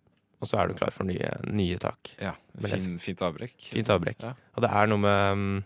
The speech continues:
Speaker 1: ja, nei, det er en god, det er en bra idrett. Du trenger ikke være i god form heller. Men det krever jo litt teknikk. Men det er også sånn, det er en sånn ting som du blir bedre og bedre i. Altså, det er så rask progresjon i bordtennis.
Speaker 2: Ja.
Speaker 1: Eh, så hvis du bruker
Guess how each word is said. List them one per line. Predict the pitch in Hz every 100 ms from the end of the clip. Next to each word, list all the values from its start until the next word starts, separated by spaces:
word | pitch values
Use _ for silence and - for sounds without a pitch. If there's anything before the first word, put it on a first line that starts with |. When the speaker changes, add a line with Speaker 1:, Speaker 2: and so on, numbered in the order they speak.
| _ -
Speaker 1:
ja, | 127 -
nei, | 123
det | 117
er | 98 98 110
en | 107
god, | 104 113 123 117
det |
er | 113
en | 113
bra | 113 110
idrett. | 107 -
Du | -
trenger | 110
ikke | 117
være | 117
i | 107
god | 110
form | 110 101
heller. | 98 - - - _ -
Men | 110
det | 113
krever | - 120 87 85
jo | 104
litt | 90
teknikk. | - - 92 - - -
Men | 117
det | 117
er | 117
også | - 135
sånn, | 120 117 - - -
det | 104
er | 117
en |
sånn | 117 107
ting | 104 95
som | -
du | 107
blir | 98 95 113 _ -
bedre | 87 87 85 82 82 98 123 -
og | 101
bedre | 92 82 85 -
i. |
Altså, | 104 101
det | 104
er | -
så | - 104
rask | 98 -
progresjon | 107 113 123 170 127 -
i | 107
bordtennis. | - 85 - - _ - - -
Speaker 2:
Ja. | 92 87 - -
Speaker 1:
Eh, | 101 98 98 95 95
så | 95 101
hvis | 101 113
du |
bruker | 117 92 - 117